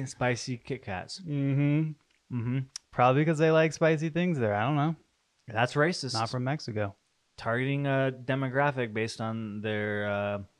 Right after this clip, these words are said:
Speaker 2: the stereotype of the people. Not all Mexicans like spicy stuff.
Speaker 1: That's true.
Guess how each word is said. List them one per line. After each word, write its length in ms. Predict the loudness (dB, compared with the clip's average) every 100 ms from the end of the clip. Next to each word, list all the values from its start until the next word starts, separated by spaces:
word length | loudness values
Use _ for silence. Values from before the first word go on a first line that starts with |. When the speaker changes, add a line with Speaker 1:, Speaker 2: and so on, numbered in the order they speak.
| _ _ _
Speaker 2:
the 100 | -6
stereotype 840 | -6 -6 -4 0 2 2 0 -2 -4
of 140 | -4
the 100 | -6
people. 480 | -4 -4 -2 -4 -2
Not 220 | -4 -2
all 120 | 0
Mexicans 520 | 0 0 -4 -6 -8 -6
like 320 | -6 -8 -12 _ _ _ _ _ _ _
spicy 380 | _ -14 -14 -14
stuff. 260 | -16 -16 -18 _ -12
Speaker 1:
That's 180 | -6 -2
true. 220 | 0